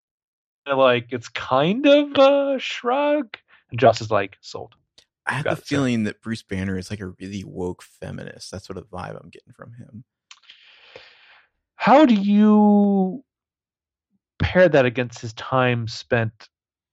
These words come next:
Speaker 1: as the Hulk on Scar? What is Hulk's thing? You think Hulk's, like, a big Hannity bro? Like, you think Hulk is, like, the fourth client of, uh, Michael Cohen?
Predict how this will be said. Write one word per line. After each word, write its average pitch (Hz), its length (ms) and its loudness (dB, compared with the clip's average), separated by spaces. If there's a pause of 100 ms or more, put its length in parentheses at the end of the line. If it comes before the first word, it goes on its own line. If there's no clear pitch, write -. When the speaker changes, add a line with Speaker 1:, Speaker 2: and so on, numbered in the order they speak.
(200)
Speaker 1:
as 117 280 -4
the 120 140 -6
Hulk 120 540 0
on 104 140 -8
Scar? 98 440 -2
What 180 140 4
is 202 80 -4
Hulk's - 400 0
thing? 101 200 -6
You 113 60 -6
think 160 160 0
Hulk's, 151 260 0
like, 156 100 -2
a 127 60 -4
big 123 160 -8
Hannity 127 420 -4
bro? 170 480 0 (100)
Like, 117 160 -10
you 135 60 0
think 127 180 -2
Hulk 135 300 0
is, 131 120 -2
like, 127 120 -2
the 127 80 -10
fourth 127 260 0
client 123 360 -4
of, 117 140 -6
uh, 110 360 0
Michael 117 240 -4
Cohen? 135 400 2